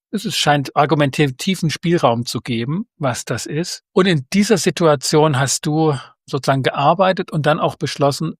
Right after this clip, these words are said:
ja, okay, hier muss ich verstehen, was los ist, hast dich dann für Transaktionsanalyse entschieden, aber das war der Anlass zu sagen, okay,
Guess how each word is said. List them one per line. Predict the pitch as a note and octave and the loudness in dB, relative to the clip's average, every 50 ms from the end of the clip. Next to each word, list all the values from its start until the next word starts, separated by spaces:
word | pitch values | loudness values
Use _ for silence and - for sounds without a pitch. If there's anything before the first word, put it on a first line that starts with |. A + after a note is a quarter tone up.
| _ | _
ja, | - E3+ D#3 D3+ | 0 0 0 0
okay, | C#3+ B2+ - - C#3 C3 D3 E3 E3 _ _ _ _ | 0 -4 -2 -2 2 2 2 0 -2 _ _ _ _
hier | - - - E3 D3 C#3 | -20 -6 0 2 2 4
muss | C#3 C#3 D3+ D#3+ - - | 4 2 2 0 -2 -4
ich | - D3+ B2+ | -6 -6 -6
verstehen, | - - D3 - - - - D3 D3 D3+ C3+ | -4 -4 -2 -2 -2 0 0 0 2 2 0
was | B2+ A#2+ - - | 0 -2 -2 -2
los | C#3+ C3+ D3 F3 G#3 G3+ - | 0 0 2 2 0 -2 -4
ist, | - - F3+ E3 - - - - _ _ - - _ | -6 -6 -6 -6 -6 -10 -12 -14 _ _ -20 -18 _
hast | - - C#3 C#3+ - - | -8 -4 -4 -4 -2 -4
dich | - C3 - | -6 -6 -2
dann | - C#3+ C3 C3+ C3 | -2 0 0 0 -2
für | - - - C#3+ C3+ B2+ B2 A#2 B2+ - _ _ _ | -4 -4 -4 -2 -2 0 -2 -4 -6 -10 _ _ _
Transaktionsanalyse | - - C#3+ C3+ - - - - - - D#3+ D#3 F#3 G3 - A3 G3 E3+ E3+ E3 D#3+ D#3 E3+ F3 D3+ - E3+ D#3 D3+ D#3+ - - _ _ _ _ _ _ _ _ _ | -2 0 0 2 2 0 0 0 0 2 4 4 4 4 2 2 0 2 2 2 2 2 2 0 0 2 2 2 2 0 -4 -10 _ _ _ _ _ _ _ _ _
entschieden, | - C#3+ B2+ B2 - - - - D#3 F3 F#3+ F3+ E3+ | -2 0 0 0 0 -2 -2 -2 -4 -2 -2 -2 0
aber | E3+ D#3 D3 C#3+ | 2 2 2 2
das | C#3+ C3 | 2 2
war | B2 C#3+ | 2 2
der | C#3 D3 C#3 C#3 | 2 2 2 2
Anlass | C#3+ D#3 E3 D3+ C#3+ C3+ - - | 2 2 2 0 0 -2 -2 -4
zu | - C#3 | -4 -2
sagen, | C3+ C3+ C3 C3 C3+ | -2 -2 -2 -4 -4
okay, | - C3 - - C#3+ C3 | -8 -10 -4 -2 -2 -2